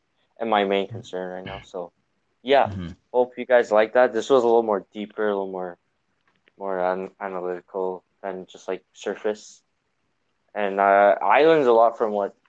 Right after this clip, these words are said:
Speaker 1: uh, Jason said. He likes to, I like how Jason, you know, has a calm mindset when it comes to these things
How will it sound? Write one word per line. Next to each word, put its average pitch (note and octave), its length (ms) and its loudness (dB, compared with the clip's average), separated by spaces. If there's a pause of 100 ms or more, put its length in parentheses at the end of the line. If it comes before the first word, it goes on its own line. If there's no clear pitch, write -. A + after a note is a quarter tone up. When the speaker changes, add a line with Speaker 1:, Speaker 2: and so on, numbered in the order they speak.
Speaker 1:
uh, F#2 160 -8
Jason F#2+ 340 -10
said. G2 220 -4
He G#2+ 120 -6
likes G#2+ 380 -4
to, G#2+ 260 -6 (480)
I A#2+ 140 4
like D#3+ 200 4
how F3 140 4
Jason, A2 520 -4
you G2 100 -10
know, F#2 200 -12 (340)
has F#2+ 200 -8
a G2 80 -8
calm G2 440 0
mindset F#2 540 -8
when F#2 140 -18
it F2+ 100 -20
comes F#2 320 -16
to F#2 100 -16
these F2+ 220 -14
things F#2+ 300 -16